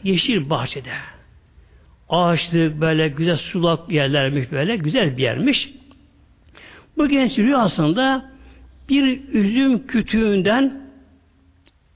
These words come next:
üç salkım üzüm koparmış. Üç salkım üzüm koparmış. Bu üç salkım üzümü o kralın özel bir şeyi varmış, kabı varmış. Onun içine sıkmış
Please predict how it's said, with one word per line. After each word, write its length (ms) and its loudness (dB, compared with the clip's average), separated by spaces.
üç 160 2
salkım 380 0
üzüm 140 0
koparmış. 720 -2
Üç 160 0
salkım 400 0
üzüm 160 2
koparmış. 720 0
Bu 120 4
üç 80 2
salkım 520 -2
üzümü 560 2
o 80 2
kralın 400 0
özel 460 0
bir 240 0
şeyi 280 0
varmış, 300 0
kabı 280 0
varmış. 500 0
Onun 200 2
içine 260 -2
sıkmış 680 -4